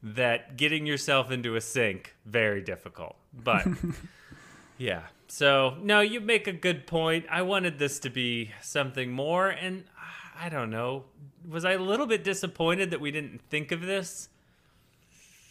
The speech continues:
Speaker 2: I think we
Speaker 1: No.
Speaker 2: did. We had
Speaker 1: Think
Speaker 2: said it at one point that we
Speaker 1: We
Speaker 2: thought
Speaker 1: said that
Speaker 2: this
Speaker 1: he
Speaker 2: could
Speaker 1: thought he
Speaker 2: be
Speaker 1: was
Speaker 2: where
Speaker 1: brewing tea in the bathroom?
Speaker 2: Yes, I think we did.
Speaker 1: No, we thought he was brewing Vivian in the bathroom, not brewing tea.
Speaker 2: <laughs>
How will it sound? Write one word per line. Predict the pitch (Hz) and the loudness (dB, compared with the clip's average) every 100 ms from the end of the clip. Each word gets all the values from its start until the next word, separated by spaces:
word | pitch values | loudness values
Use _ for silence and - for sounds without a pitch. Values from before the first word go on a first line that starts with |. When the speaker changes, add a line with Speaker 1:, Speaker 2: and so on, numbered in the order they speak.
| - - - | -20 -20 -2
Speaker 2:
I | 285 | 4
think | 392 311 | 8 10
we | |
Speaker 1:
No. | 180 | 10
Speaker 2:
did. | 131 131 190 | 8 4 6
We | 320 | 8
had | 202 | 8
Speaker 1:
Think | 139 | 8
Speaker 2:
said | 139 | 6
it | 131 | 6
at | 127 | 2
one | 127 123 | -2 -4
point | - 135 139 180 | -6 -4 -2 0
that | 160 147 | 0 4
we | 147 | 4
Speaker 1:
We | 160 | 6
Speaker 2:
thought | 139 | 6
Speaker 1:
said | 180 | 6
that | 170 | 6
Speaker 2:
this | 175 | 4
Speaker 1:
he | 175 | 4
Speaker 2:
could | 180 | 6
Speaker 1:
thought | 180 | 6
he | 135 | 6
Speaker 2:
be | |
Speaker 1:
was | 131 | 4
Speaker 2:
where | 131 | 6
Speaker 1:
brewing | 127 175 170 151 | 6 6 2 0
tea | - 190 220 | -2 0 0
in | 269 | 0
the | 190 | 0
bathroom? | 151 165 214 277 330 349 302 - _ | 4 4 4 2 2 0 -4 -14 _
Speaker 2:
Yes, | 175 156 - - 170 | 4 4 4 -2 2
I | |
think | 156 160 | 4 4
we | 147 | 4
did. | 139 - - - _ _ | 2 -2 -8 -16 _ _
Speaker 1:
No, | 165 175 165 143 | 0 4 6 6
we | 127 147 | 4 0
thought | 185 214 185 | 2 2 2
he | |
was | 170 127 | 0 -4
brewing | 131 147 139 120 | -2 0 0 0
Vivian | 135 175 139 110 95 | 0 2 2 0 -4
in | 95 | -8
the | 95 | -6
bathroom, | 95 92 - 87 82 | -4 -4 -4 -8 -6
not | 104 139 147 | 0 0 0
brewing | 131 117 104 | -2 -2 -4
tea. | 104 117 87 - | -2 -2 0 -2
Speaker 2:
<laughs> | - - 247 269 262 277 277 | -2 2 6 6 6 4 2